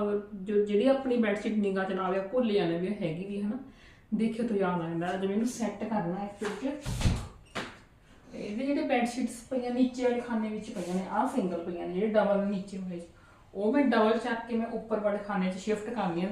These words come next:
ਤਾਂ ਕਿ ਮੈਂ ਈਜ਼ੀਲੀ ਸਾਰੀਆਂ ਬੈੱਡਸ਼ੀਟਸ ਦੇਖ ਸਕਾਂ, ਸਾਰੇ ਮੇਰੀ ਨਿਗਾਹ ਵਿੱਚ ਰਹਿਣ, ਹੈ ਨਾ। ਇਸ ਤਰੀਕੇ ਨਾਲ ਮੈਂ ਸੈੱਟ ਕਰਨਾ ਹੈ। ਆਹ ਜਿਹੜਾ ਸਮਾਨ ਜਿਹੜਾ ਮੈਂ ਡੇਲੀ ਯੂਜ਼ 'ਚ ਨਹੀਂ ਆਉਂਦਾ, ਇਹ ਮੈਂ ਨੀਚੇ ਸ਼ਿਫਟ ਕਰਦੀ ਹਾਂ। ਅੱਜ ਇਹਦੀ <clears throat> ਸੋਚ ਰਹੀ ਸੀ ਵੀ ਇਹਦੀ ਸੈਟਿੰਗ ਕਰਨੀ ਆ।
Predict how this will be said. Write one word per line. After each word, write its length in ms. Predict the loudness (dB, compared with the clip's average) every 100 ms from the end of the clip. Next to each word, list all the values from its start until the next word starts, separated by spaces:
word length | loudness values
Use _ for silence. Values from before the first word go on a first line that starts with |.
| -2
ਤਾਂ 140 | -4
ਕਿ 120 | -2
ਮੈਂ 160 | -2 -2
ਈਜ਼ੀਲੀ 440 | -2 2 2 4
ਸਾਰੀਆਂ 340 | 4 4 2 2
ਬੈੱਡਸ਼ੀਟਸ 440 | 0 0 -2 -2
ਦੇਖ 300 | 0 4 4
ਸਕਾਂ, 300 | 2 -2 -2
ਸਾਰੇ 280 | -2 -2 2
ਮੇਰੀ 260 | 4 8 8
ਨਿਗਾਹ 260 | 8 6
ਵਿੱਚ 200 | 2 0
ਰਹਿਣ, 200 | 0 0
ਹੈ 140 | 0 0
ਨਾ। 200 | -2 -6 -14 -20 -20 -20 -4
ਇਸ 120 | -2
ਤਰੀਕੇ 360 | 0 0 2 4
ਨਾਲ 100 | 6
ਮੈਂ 120 | 6
ਸੈੱਟ 220 | 4 0
ਕਰਨਾ 340 | 0 0 2 0
ਹੈ। 180 | 2
ਆਹ 220 | 4 4 4
ਜਿਹੜਾ 140 | 2
ਸਮਾਨ 320 | 4 4 4
ਜਿਹੜਾ 160 | 4 4
ਮੈਂ 160 | 4
ਡੇਲੀ 280 | 4 2 2
ਯੂਜ਼ 280 | 2 2 2
'ਚ 60 | 2
ਨਹੀਂ 180 | 2
ਆਉਂਦਾ, 180 | 2 2
ਇਹ 180 | 2 4
ਮੈਂ 80 | 4
ਨੀਚੇ 240 | 4 2
ਸ਼ਿਫਟ 280 | -2 -4 -4
ਕਰਦੀ 340 | -4 -4 -2
ਹਾਂ। 80 | -4 -6 -12 -20 -20 -20 -20 -20 -6 -4
ਅੱਜ 160 | -2
ਇਹਦੀ 540 | 0 0 0 -2 -4 4
<clears throat> 240 | 8 8
ਸੋਚ 260 | 6 4 4
ਰਹੀ 120 | 0
ਸੀ 80 | 0
ਵੀ 100 | 0
ਇਹਦੀ 240 | 2 2
ਸੈਟਿੰਗ 340 | 2 2 2 0
ਕਰਨੀ 320 | -4 -6
ਆ। 60 | -10